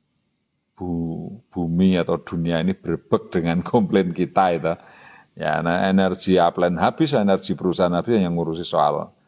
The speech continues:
perang harga. Ya. Tapi kalau Anda dongeng, orang tertarik, belanja, itu penjualan alami. Tapi kalau Anda ingin memang jualan karena kebutuhan mendesak atau kebutuhan real time untuk beli susu untuk anaknya, bayar S P P dan sebagainya yang tidak mungkin ditunda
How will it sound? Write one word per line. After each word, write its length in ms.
perang 300
harga. 480
Ya. 320
Tapi 320
kalau 160
Anda 320
dongeng, 480
orang 320
tertarik, 560
belanja, 560
itu 160
penjualan 480
alami. 480
Tapi 320
kalau 320
Anda 320
ingin 240
memang 400
jualan 480
karena 480
kebutuhan 880
mendesak 400
atau 400
kebutuhan 320
real 400
time 320
untuk 160
beli 240
susu 320
untuk 240
anaknya, 560
bayar 320
S 160
P 160
P 160
dan 160
sebagainya 240
yang 80
tidak 160
mungkin 320
ditunda 720